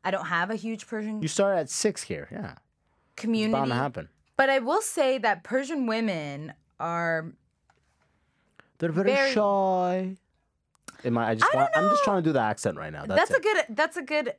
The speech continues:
Speaker 1: impression. But I don't know that they're very shy, but they're definitely, like, bougie and, like,
Speaker 2: Louis Vuitton.
Speaker 1: w-, yes.
Speaker 2: Gucci.
Speaker 1: One hundred
Speaker 2: I saw
Speaker 1: percent.
Speaker 2: Nima's one video. We'll shout
Speaker 1: Yeah.
Speaker 2: out again to Nima.
Speaker 1: <laughs> Yeah. Yeah.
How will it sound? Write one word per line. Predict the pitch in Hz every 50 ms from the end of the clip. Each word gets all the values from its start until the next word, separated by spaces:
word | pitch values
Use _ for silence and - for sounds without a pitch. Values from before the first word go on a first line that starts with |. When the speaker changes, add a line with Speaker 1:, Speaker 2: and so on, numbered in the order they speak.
| _ _
Speaker 1:
impression. | 247 240 185 214 220 208 208 - 294 311 269 254 208
But | 262 - -
I | 247 302
don't | - 508 539
know | 571 554 523 440 415
that | 320 -
they're | 320 302 269
very | 226 269 269 277 269
shy, | - - - - - 233 220 214 220 220 226 214
but | - 233 - -
they're | 214 208 202
definitely, | 175 147 - 202 196 247 - - 392 415 440 453 453 440 427 415 427 415 403
like, | 349 269 240 226 202 190 _ - - _ _ _ _ _ _ _ _ _ - 147 _ _ _
bougie | - 170 156 170 180 185 180 147 156 170 165 165 165 170 165 165 175 - - _ _ _ -
and, | 175 160 151 156 151
like, | 147 143 139 131 123 104 95 - _ _ _ _ _ _ _ -
Speaker 2:
Louis | 147 160 180 185 175
Vuitton. | 160 165 170 165 - 185 185 180 180 175 175 175 175 175 180 185 190 190 - _ _ _ _ _
Speaker 1:
w-, | 170 175 - _ - 170 160
yes. | - - - - - - -
Speaker 2:
Gucci. | - 170 175 160 - - - - 190 185 180 170 170 170 170 175 185 175 170
Speaker 1:
One | 175 170 165 170
hundred | 175 175 160 156 156 143 -
Speaker 2:
I | -
saw | - 135 127
Speaker 1:
percent. | 117 113 110
Speaker 2:
Nima's | 113 113 113 107 101 101 110
one | 104 98 98 101 101
video. | 95 98 90 92 87 92
We'll | 101 107
shout | 104 - 113 107 101
Speaker 1:
Yeah. | 98
Speaker 2:
out | 92 90
again | 90 87 87 90 87
to | - - 135
Nima. | 127 117 110 101
Speaker 1:
<laughs> | 262 277 294 - - - - - -
Yeah. | 339 349 339 - 320 294 285 277 277 294 285
Yeah. | 247 180